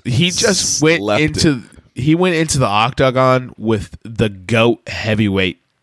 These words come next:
Speaker 1: champion of all time.
Speaker 2: And
Speaker 1: He's
Speaker 2: made
Speaker 1: the
Speaker 2: him
Speaker 1: go-
Speaker 2: and, and made him look,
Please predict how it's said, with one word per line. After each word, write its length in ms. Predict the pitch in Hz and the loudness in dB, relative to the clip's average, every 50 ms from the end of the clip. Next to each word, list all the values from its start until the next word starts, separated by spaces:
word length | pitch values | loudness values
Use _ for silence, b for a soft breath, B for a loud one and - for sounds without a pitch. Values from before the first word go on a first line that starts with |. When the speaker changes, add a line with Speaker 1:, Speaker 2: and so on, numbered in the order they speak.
| _ - | _ -8
Speaker 1:
champion 600 | - - 107 101 95 90 - 87 82 82 85 - _ _ - | -6 -4 -2 -2 -4 -4 -6 -8 -10 -10 -12 -16 _ _ -8
of 180 | 95 90 90 - - | -8 -8 -8 -6 -2
all 180 | 104 101 95 | -2 0 0
time. 320 | 90 - 82 76 76 - _ b b b b b b b b b b b b b b b b - | -2 -4 -8 -10 -10 -14 _ b b b b b b b b b b b b b b b b -2
Speaker 2:
And 120 | 147 156 | 0 0
Speaker 1:
He's 60 | 113 117 | 2 2
Speaker 2:
made 140 | 117 113 | 0 0
Speaker 1:
the 40 | - | 0
Speaker 2:
him 80 | 101 98 | 0 0
Speaker 1:
go- 120 | 98 156 - - | 0 -2 -2 -2
Speaker 2:
and, 240 | - 107 104 104 B B B B 139 | -2 -2 -2 -4 B B B B -6
and 180 | B 101 101 101 | B -2 0 0
made 160 | 110 113 110 | 2 2 2
him 140 | 113 107 104 | 0 0 2
look, 280 | 101 107 104 - - | 2 2 2 2 -2